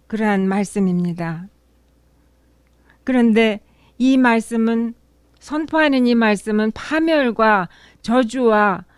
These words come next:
멸망만을 얘기하는 것이 아닙니다. 그 뒤에는 소망이 있는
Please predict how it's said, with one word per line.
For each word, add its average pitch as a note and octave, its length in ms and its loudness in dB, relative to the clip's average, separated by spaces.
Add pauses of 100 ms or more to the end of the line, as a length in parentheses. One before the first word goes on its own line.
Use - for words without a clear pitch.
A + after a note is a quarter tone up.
(140)
멸망만을 B3+ 1040 2 (320)
얘기하는 A#3+ 560 2
것이 G#3 240 -4
아닙니다. F#3 800 -6 (420)
그 B3+ 200 -2
뒤에는 A3 680 2 (320)
소망이 D4 680 0
있는 F#3+ 460 0